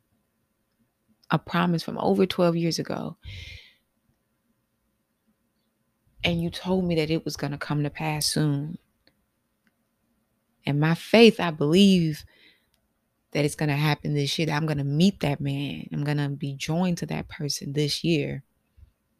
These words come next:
Well, God, we five months in and ain't nobody around. <laughs> You know what I mean? It's, okay, okay. And I look around and what I do see is everybody else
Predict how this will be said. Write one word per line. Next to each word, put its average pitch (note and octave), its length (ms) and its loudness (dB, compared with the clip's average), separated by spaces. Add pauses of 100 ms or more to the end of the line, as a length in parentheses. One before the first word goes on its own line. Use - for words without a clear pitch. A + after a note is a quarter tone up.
(920)
Well, D#3 120 8
God, E3 280 6
we G3 120 12
five G#3 380 6
months G3+ 340 2
in D#4 280 12
and G3 100 10
ain't F3 160 8
nobody E3+ 360 4
around. F4 720 4 (160)
<laughs> C#4 120 8 (800)
You D4+ 140 8
know D4 100 8
what C#4+ 100 8
I D4 40 10
mean? D4+ 300 6
It's, - 380 2 (480)
okay, D#3+ 640 -2 (540)
okay. D#3+ 480 -2
And D3+ 120 -4
I D3 60 -4
look G#3 280 4
around F#3+ 340 4
and D#3+ 80 0
what D3+ 120 2
I C3 100 -4
do G3 260 2
see D#3+ 380 -2
is - 240 -10
everybody E3 640 -6
else E3 260 -6